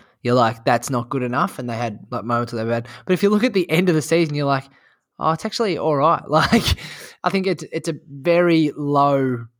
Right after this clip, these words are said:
like, scraping a pass mark because they got into the Champions League from where they've been. I feel like, um, people saying Virgil van Dijk got injured and the injuries and all that, like, lets them off the hook a little bit easily.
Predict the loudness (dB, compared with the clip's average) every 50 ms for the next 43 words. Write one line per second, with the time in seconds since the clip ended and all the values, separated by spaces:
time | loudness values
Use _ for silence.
0 | _ _ _ _ -4 -2 -2 -2 -2 -6 -8 -8 0 2 2 2 2 -2 -4 -6
1 | -6 -6 -2 0 0 0 0 0 -4 -4 -2 -2 -2 -2 -4 -8 -14 -10 -10 -8
2 | -8 -6 -6 -6 -6 -6 -8 -8 -8 -8 -10 -10 -8 -8 -8 -10 -8 -10 -12 -12
3 | _ -14 -10 -8 -8 -8 -8 -10 -8 -8 -8 -8 -8 -10 _ _ -20 -20 -20 -14
4 | -2 -2 -2 2 4 2 4 4 4 2 2 -2 -4 0 0 2 2 0 -2 -2
5 | -2 -2 -2 -2 -2 0 0 2 2 0 -2 -4 _ _ _ _ -2 0 2 2
6 | 4 2 2 4 2 2 4 4 4 4 4 2 0 0 0 0 0 0 0 0
7 | 0 -2 -2 0 0 0 0 0 0 -2 0 0 -2 -2 _ _ _ _ _ -2
8 | -2 -2 0 0 0 0 0 0 0 0 0 0 0 -2 -4 -4 -2 -2 -2 0
9 | 0 0 2 2 2 2 2 2 2 2 2 2 2 2 0 0 -4